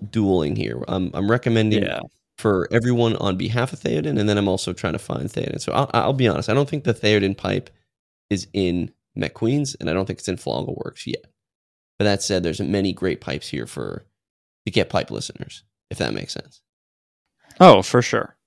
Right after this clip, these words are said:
Speaker 2: And I
Speaker 1: So,
Speaker 2: think
Speaker 1: so let,
Speaker 2: there's
Speaker 1: let
Speaker 2: more great pipes to come, too.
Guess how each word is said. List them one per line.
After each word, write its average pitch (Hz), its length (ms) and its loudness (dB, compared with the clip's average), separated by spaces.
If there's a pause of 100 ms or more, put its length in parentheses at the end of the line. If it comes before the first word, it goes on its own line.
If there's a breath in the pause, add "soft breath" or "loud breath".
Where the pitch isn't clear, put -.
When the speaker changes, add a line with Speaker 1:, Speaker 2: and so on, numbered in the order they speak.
(420)
Speaker 2:
And 120 100 0
I 110 40 4
Speaker 1:
So, 110 40 -2
Speaker 2:
think 120 120 2
Speaker 1:
so 120 120 4
let, 104 40 8
Speaker 2:
there's 101 180 2
Speaker 1:
let 107 100 2
Speaker 2:
more 117 180 6
great 101 300 2
pipes - 280 0
to - 100 -8
come, - 360 -6 (120)
too. - 120 -8